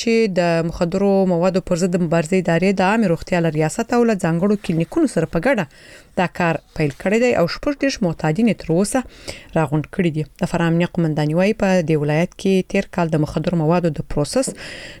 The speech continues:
دوه نیم سوه کارخانې تخریب سوې. د هغوی په وینا په فراه کې د پنځه څلوېښت او پنځوسو زرو ترمنځ وګړي په مخدرو موادو روږدي دي. د مسکو یو ښاري محکمې نن تایید کړ چې د پاول ویلن په نوم د یو امریکایي وګړي تر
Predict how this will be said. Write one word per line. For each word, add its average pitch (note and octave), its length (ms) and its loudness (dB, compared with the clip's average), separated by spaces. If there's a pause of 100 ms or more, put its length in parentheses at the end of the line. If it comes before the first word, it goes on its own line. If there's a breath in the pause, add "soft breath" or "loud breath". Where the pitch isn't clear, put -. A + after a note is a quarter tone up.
دوه F#3 320 4
نیم D#4 180 4
سوه F3 140 2 (100)
کارخانې E3 500 0 (360)
تخریب - 400 -6
سوې. D3+ 160 0 (480 loud breath)
د - 80 0
هغوی B3+ 240 0
په B3 80 2
وینا B3 260 0
په - 80 -14
فراه A#3 260 0
کې B3 140 -2
د - 100 -2
پنځه G#3+ 180 -2 (100)
څلوېښت A3+ 320 0
او E3+ 160 -4
پنځوسو G3 500 0
زرو B3 320 0
ترمنځ F3 280 0 (180)
وګړي F#3 340 0 (100)
په D#3 220 0
مخدرو D3+ 420 -2
موادو D3 380 0
روږدي C#3+ 340 -6
دي. C#3+ 100 -8 (920 loud breath)
د A3+ 80 4
مسکو A#3+ 280 0
یو C4 200 2
ښاري A#3 240 2
محکمې A3+ 540 0
نن A3 160 0
تایید G3+ 240 0
کړ F#3 160 0
چې E3 100 -2
د F3 140 0
پاول G#3+ 300 4
ویلن A#3 280 2
په G3 100 -2
نوم G#3+ 140 2
د G3 100 2
یو F3 100 4
امریکایي E3+ 440 0
وګړي G3 380 2
تر F3 80 -2